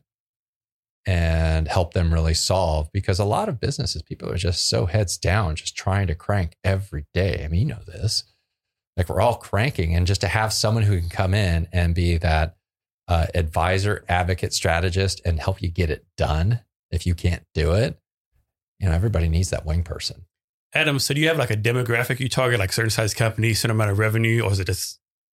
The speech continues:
Speaker 2: all comers?
Speaker 1: Great question. Uh, I think that most of mine, most of mine are typically B two B or B two C SaaS companies that are about that Series A, Series B stage. And I say that because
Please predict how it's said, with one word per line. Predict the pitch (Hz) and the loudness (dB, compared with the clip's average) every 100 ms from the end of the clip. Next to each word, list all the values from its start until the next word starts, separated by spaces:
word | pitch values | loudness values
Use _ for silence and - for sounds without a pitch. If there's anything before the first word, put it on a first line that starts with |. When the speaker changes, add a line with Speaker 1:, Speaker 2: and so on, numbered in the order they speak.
| - - | -10 -4
Speaker 2:
all | 110 | -4
comers? | - 107 104 113 107 - _ _ 151 | -2 0 0 0 -2 -10 _ _ -4
Speaker 1:
Great | 147 | 0
question. | 143 120 101 | 2 2 0
Uh, | 139 123 117 113 | 2 4 4 2
I | 92 | 0
think | 110 170 175 | 0 -2 -2
that | 156 | -2
most | 117 104 110 127 - | 2 2 2 0 -2
of | 156 | 0
mine, | 120 107 107 127 135 - _ _ - | 2 2 2 0 -2 -8 _ _ 0
most | 113 110 | 2 2
of | 131 | 2
mine | 104 104 | 2 4
are | 101 | 2
typically | 101 113 - 104 98 | 0 -2 -2 -2 0
B | 85 101 | 2 2
two | 101 | 2
B | 98 | 2
or | |
B | 90 | 2
two | 95 | 0
C | - | 0
SaaS | 98 87 82 - | 0 2 0 0
companies | 101 92 110 113 104 | 0 2 0 2 2
that | 92 | 2
are | 87 | 2
about | 82 87 85 82 | 2 2 0 0
that | 82 80 80 | 0 0 0
Series | - - 87 82 82 82 | -2 0 0 2 0 -2
A, | 82 78 76 | 0 0 0
Series | - 57 62 - | -2 -4 -4 -6
B | 62 62 | -6 -6
stage. | - - - - _ _ _ _ - | -6 -8 -14 -18 _ _ _ _ -2
And | 95 90 87 | 0 2 0
I | 95 | 0
say | 87 - 113 | 0 0 0
that | 104 92 80 | 2 0 0
because | 87 - 82 80 78 76 - | -2 0 0 2 2 0 -4